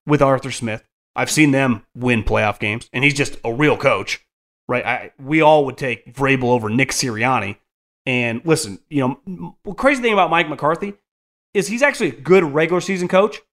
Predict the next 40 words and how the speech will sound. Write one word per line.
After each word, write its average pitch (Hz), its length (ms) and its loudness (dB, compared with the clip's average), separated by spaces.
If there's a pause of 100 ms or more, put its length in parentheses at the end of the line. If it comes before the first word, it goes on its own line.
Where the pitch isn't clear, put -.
He - 100 -2
was 147 140 0
that 147 240 0
way 151 160 4
in 139 80 0
Green 147 220 0
Bay, 202 340 2 (320)
and 139 80 -2
he's 131 120 -2
this 151 200 -4
way 151 160 4
in 135 100 -2
Dallas. 175 440 0 (380)
Yet 170 280 0
in 170 100 -2
the 156 80 -6
playoffs, 156 680 0
it's - 140 -12
just, 143 160 -4
like, 127 140 -6
not 139 220 2
even 110 180 -8
close. 107 440 -8 (380)
So 160 200 4
to 160 160 -4
me, 185 160 4
Mike 139 280 -4
Vrabel, 180 480 2 (160)
Mike 113 200 -6
Tomlin, 180 560 2 (180)
Bill 127 200 -4
Belichick, 175 600 2 (640)
these 202 280 0
guys 185 380 2
have 151 220 -2
a 135 100 -6
proven 175 640 0
track 135 340 -2
record. - 320 -14 (420)
So 156 520 2